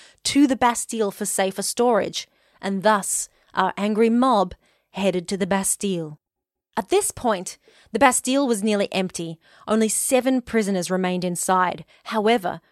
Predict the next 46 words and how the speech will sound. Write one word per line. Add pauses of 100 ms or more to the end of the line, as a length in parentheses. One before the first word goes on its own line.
to
the
revolutionaries, (260)
the
building
remained
a
symbol (100)
of
royal
tyranny. (560)
The
crowd
gathered
around
mid-morning, (360)
calling
for
the
surrender
of
the
prison, (380)
the
removal
of
the
cannon,
there
was
a
cannon,
I
didn't
mention
there's
a
cannon, (260)
and
the
release
of
the
arms
and
gunpowder.